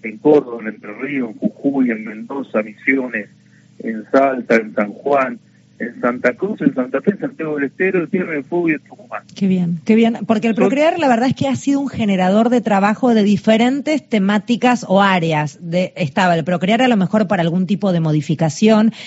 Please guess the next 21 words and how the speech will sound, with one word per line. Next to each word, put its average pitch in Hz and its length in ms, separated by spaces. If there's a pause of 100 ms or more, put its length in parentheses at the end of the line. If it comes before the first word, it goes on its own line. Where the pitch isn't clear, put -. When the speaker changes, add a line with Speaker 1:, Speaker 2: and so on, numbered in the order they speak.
(140)
Speaker 2:
estaba 277 340
el 262 60
Procrear 214 420
para 214 200
construir 196 500
de 190 120
cero 208 280
esa 180 220
vivienda, 202 580
y 220 140
en 240 80
este 277 220
caso 277 340
tiene 240 200
que 220 80
ver 233 160
con 233 180
viviendas 226 480
entonces 220 460
terminadas. 165 760
Speaker 1:
Vi-, 139 140